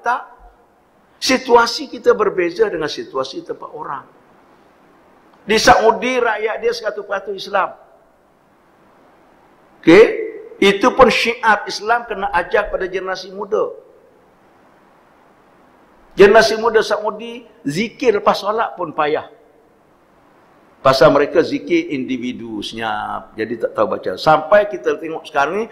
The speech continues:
setiap masjid tempat solat dia ada, uh, banner yang dia buat zikir ba'da salah. Apa zikir nak baca, subhanallah berapa kali. Kena tulis. Tak jadi kebiasaan. Kita masyarakat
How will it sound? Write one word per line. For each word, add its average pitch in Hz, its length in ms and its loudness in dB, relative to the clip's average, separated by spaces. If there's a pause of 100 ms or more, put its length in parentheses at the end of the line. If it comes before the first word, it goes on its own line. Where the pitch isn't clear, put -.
setiap - 560 4 (240)
masjid - 720 -2
tempat - 320 0
solat 147 320 0
dia 226 160 2 (240)
ada, 160 640 2 (400)
uh, 87 160 -4
banner 175 400 2
yang 151 160 -2
dia 139 80 -4
buat 143 320 0
zikir 151 480 -6
ba'da 120 320 -2
salah. 104 400 -8 (240)
Apa 131 400 2
zikir 120 320 -4
nak 95 160 -6
baca, 107 160 -4
subhanallah 107 640 -4
berapa 104 160 -4
kali. 104 320 -2 (240)
Kena 170 160 4
tulis. 196 320 2 (2250)
Tak 120 160 0
jadi 113 320 0
kebiasaan. 101 640 -2 (960)
Kita 254 480 6
masyarakat 226 480 2